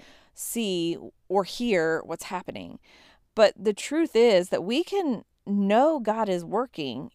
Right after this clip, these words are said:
even when we can't see it. Um, I think of that, <laughs> I think of that song. It's popular now, Waymaker, um, and it talks about this very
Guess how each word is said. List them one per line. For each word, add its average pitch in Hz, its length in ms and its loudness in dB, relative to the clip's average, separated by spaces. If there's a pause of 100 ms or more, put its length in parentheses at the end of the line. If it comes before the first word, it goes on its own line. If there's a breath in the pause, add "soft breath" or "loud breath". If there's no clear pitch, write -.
(120)
even 220 420 -4
when 202 220 -4
we 202 140 -4
can't 185 320 -10
see 143 220 -8
it. - 120 -12 (640 soft breath)
Um, 175 420 -2 (140)
I 190 60 -6
think 240 200 -2
of 262 80 2
that, - 240 8
<laughs> - 60 -20
I 190 80 -2
think 185 200 -4
of 208 100 -4
that 208 180 0
song. 180 580 -6 (180)
It's - 280 -10
popular 208 600 -2
now, 190 640 -4
Waymaker, 185 840 -4 (500 soft breath)
um, 160 500 -4 (1000)
and 180 460 -2
it 196 140 -6
talks - 480 -4
about 208 260 -2
this 202 160 -10
very 180 680 -4